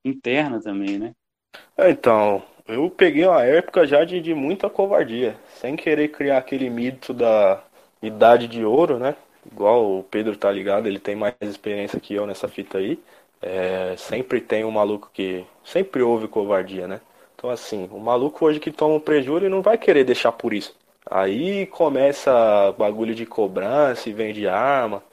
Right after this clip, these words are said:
Speaker 2: entendeu? E aí isso aí não é certo, não. É, não acho que, é, tem essa discussão aí se o futebol precisa,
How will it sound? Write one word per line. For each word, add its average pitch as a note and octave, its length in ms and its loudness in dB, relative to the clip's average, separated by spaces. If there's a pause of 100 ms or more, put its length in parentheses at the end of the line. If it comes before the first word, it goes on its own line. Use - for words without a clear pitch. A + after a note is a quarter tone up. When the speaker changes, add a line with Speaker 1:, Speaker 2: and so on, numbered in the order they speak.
(160)
Speaker 2:
entendeu? A2 600 -8
E G#2+ 80 -6
aí B2 380 -4
isso - 180 -4
aí E3 120 0
não E3+ 100 -2
é E3+ 40 -2
certo, E3 360 0
não. A2+ 260 -4 (380)
É, G2+ 580 4 (120)
não A2 180 -6
acho B2 280 -4
que, G#2 540 -8 (540)
é, G#2+ 240 0
tem A2 260 0
essa A2+ 220 0
discussão A2 480 -6
aí G#2+ 100 -2
se - 140 -6
o G#2+ 200 -12
futebol G#2 600 -2
precisa, A2 840 -4